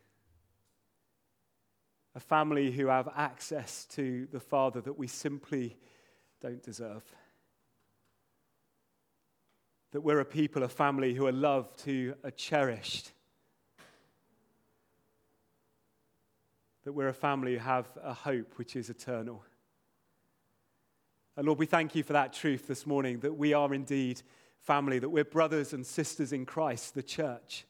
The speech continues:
Thank you that we've got an amazing Heavenly Father.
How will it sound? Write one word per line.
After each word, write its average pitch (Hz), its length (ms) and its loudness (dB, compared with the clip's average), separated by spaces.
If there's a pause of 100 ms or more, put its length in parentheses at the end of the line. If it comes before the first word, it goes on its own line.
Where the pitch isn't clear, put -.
(1600)
Thank 156 240 -4
you 156 80 2
that 151 80 -2
we've 143 200 0
got 170 160 -2
an 139 80 -4
amazing 139 840 0 (160)
Heavenly 123 320 -6
Father. 113 440 -8